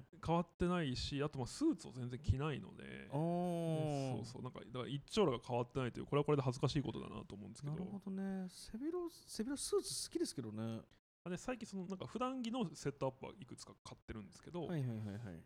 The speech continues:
Speaker 1: その結婚式とかにカチッと着ていくもので、
Speaker 2: はいはいはい。
Speaker 1: あー、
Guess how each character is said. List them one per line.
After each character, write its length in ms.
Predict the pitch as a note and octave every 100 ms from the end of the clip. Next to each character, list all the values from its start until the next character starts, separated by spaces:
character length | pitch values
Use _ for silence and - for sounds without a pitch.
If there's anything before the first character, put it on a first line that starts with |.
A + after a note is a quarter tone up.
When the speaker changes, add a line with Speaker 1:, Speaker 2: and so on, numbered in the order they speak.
| -
Speaker 1:
そ 320 | - - -
の 160 | F#2+ G2+
結 100 | -
婚 120 | D#3+
式 120 | -
と 80 | -
か 100 | C#3
に 140 | E3+ F3
カ 140 | -
チ 100 | -
ッ 40 |
と 60 | -
着 60 | -
て 120 | B2+
い 20 |
く 100 | B2+
も 120 | A#2+
の 60 | D#3
で、 100 | G3
Speaker 2:
は 60 |
い 40 | F#3+
は 60 | B2
い 20 |
は 60 |
い。 100 | G#2+ G#2+ G2+ F#2+ _ _ _
Speaker 1:
あ 0 |
ー、 40 | -